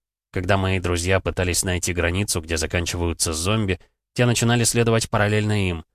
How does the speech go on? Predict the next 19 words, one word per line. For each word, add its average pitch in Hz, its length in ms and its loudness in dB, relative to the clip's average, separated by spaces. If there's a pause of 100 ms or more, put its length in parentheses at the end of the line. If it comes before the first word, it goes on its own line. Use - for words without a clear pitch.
(320)
но 101 160 -2
при 110 140 0
этом 127 240 2
не 117 80 2
атаковали, 101 600 0 (160)
что - 220 -6
необычно. 85 640 -4 (800)
«Олег, 80 560 -2 (280)
видишь 127 300 0
эти 120 140 0
странные 101 520 2
башенки 98 500 2
на 101 100 2
нескольких 95 540 0
крышах?» — - 580 -4 (220)
спросил 85 480 -2
Наил, 82 300 -2
пристроившись 82 640 -2
рядом. 78 360 0